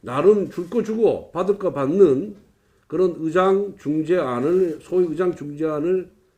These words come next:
마련했습니다. 저는 원내대표 취임하면서도 의회가 상생과 협력의 정치를 펼쳐야 한다라고 얘기를 했고,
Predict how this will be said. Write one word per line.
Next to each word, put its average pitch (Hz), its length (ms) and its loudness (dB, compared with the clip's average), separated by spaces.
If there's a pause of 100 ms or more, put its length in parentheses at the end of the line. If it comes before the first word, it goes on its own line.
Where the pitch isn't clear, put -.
(140)
마련했습니다. 135 920 -6 (760)
저는 202 600 6 (500)
원내대표 208 1000 4 (1040)
취임하면서도 214 1080 2 (480)
의회가 214 420 4
상생과 226 540 0
협력의 190 420 2
정치를 160 340 -4
펼쳐야 170 460 -6
한다라고 143 1400 -8
얘기를 160 300 -2
했고, 139 480 -10